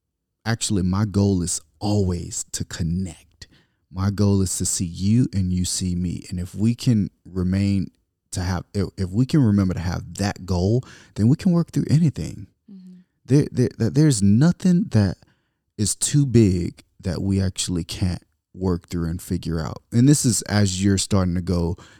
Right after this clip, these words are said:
Speaker 1: deep with people and people are starting to get to know you. Like, don't expect for it to just be this smooth road without you guys misunderstanding each other, not seeing eye to eye,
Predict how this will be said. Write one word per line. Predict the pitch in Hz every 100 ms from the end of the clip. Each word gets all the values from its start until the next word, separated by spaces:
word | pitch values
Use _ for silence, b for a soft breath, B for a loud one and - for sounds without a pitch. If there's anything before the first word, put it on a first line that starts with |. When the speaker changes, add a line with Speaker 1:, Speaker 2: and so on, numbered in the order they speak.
| B
Speaker 1:
deep | - 98 -
with | 90
people | - 90 - 92
and | 90 82
people | 101 90
are |
starting | 87 92 87
to |
get | 85 87
to | -
know | 87 87
you. | 85 80 80 - B B -
Like, | 95 85
don't | 117 135
expect | 160 - - 131 117
for | - 113
it | -
to | 101
just | 107 - -
be | 110
this | 101 -
smooth | - 110 113 107 85
road | 80 98 123 120 -
without | 92 - 98 90 - _
you | 98 104
guys | 101 92 87
misunderstanding | 92 98 - 110 90 - 98 95 92
each | 85 92
other, | 85 85 B B B -
not | 104 107 107 -
seeing | - 110 107 98 -
eye | 95
to | 95 -
eye, | 90 87 90